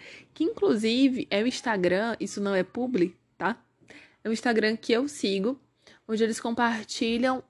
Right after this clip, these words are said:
muito sobre o slow blogger ou slow content, que é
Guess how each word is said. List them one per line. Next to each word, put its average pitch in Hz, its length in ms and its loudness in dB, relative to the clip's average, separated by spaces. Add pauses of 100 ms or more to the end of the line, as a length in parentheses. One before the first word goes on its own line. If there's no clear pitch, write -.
(140)
muito 254 340 0
sobre 247 360 2
o 240 40 4
slow 233 340 4
blogger 180 600 4
ou 185 180 2
slow 214 320 0
content, 180 600 -8 (640)
que 220 280 2
é 202 300 6